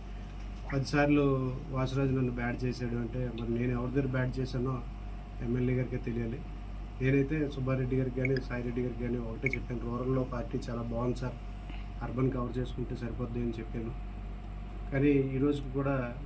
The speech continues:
బాధ్యతలు ఏమి అప్పచెప్పకుండా, అంటే ఒక ఎంపీపీ అనే గౌరవం లేదు, అలాగే పక్కన ఎవరినో కూర్చోబెట్టుకొని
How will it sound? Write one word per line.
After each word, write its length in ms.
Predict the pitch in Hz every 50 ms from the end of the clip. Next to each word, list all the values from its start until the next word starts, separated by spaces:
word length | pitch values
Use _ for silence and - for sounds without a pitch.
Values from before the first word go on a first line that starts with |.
| - - 117
బాధ్యతలు 460 | 120 123 120 117 131 131 - 135 127
ఏమి 140 | 127 127 127
అప్పచెప్పకుండా, 600 | 123 123 - - 135 123 123 120 123 120 113 110 110 - - - -
అంటే 340 | 120 - 131 123 117 - - - - - - - - - - - - - 131
ఒక 80 | 120
ఎంపీపీ 420 | 120 113 113 113 135 131 131 139 135 131
అనే 200 | 131 127 127 123 123 117 120
గౌరవం 340 | 120 123 123 127 131 127 123
లేదు, 240 | 123 127 120 123 123 - - - - - - - - - - - - - - - -
అలాగే 460 | 120 127 135 139 135 135 131 135 139 - - - - - - -
పక్కన 260 | 127 127 - 143 139
ఎవరినో 280 | 135 131 127 127 135 139
కూర్చోబెట్టుకొని 720 | 135 - 120 - 147 131 131 127 - - 131 123 127 123